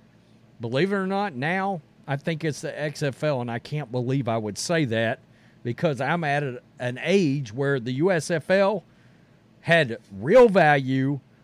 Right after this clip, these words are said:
real talent, real N F L talent, and was real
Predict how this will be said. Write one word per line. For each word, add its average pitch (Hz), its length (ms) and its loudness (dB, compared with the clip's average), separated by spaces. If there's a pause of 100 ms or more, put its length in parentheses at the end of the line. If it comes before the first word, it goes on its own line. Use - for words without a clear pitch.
(160)
real 151 440 4
talent, 135 680 -2
real 160 420 4 (120)
N 226 180 0
F 160 240 4
L 117 220 2
talent, 127 540 -4 (840)
and 165 180 2
was 143 240 0 (400)
real 208 600 6